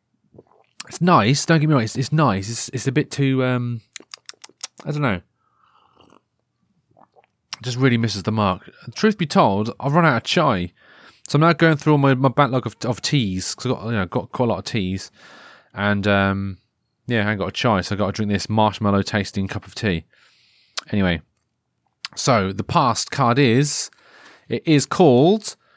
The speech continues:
the Chariot. So this is a part of the Higher Arcana, and it's the number seven of them. And there is, uh, a, a, a, a,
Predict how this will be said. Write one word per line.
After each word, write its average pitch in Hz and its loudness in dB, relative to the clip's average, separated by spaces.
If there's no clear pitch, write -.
the 110 -2
Chariot. 123 0
So 110 4
this 113 0
is 107 0
a 101 -14
part 101 -4
of 95 -8
the 98 2
Higher 104 0
Arcana, 98 -2
and 104 -2
it's - -8
the 92 -2
number 95 -4
seven 95 -2
of 85 -4
them. 90 -2
And 101 0
there 101 4
is, 98 -2
uh, 95 2
a, 117 -4
a, 113 -2
a, 113 -8
a, 98 -12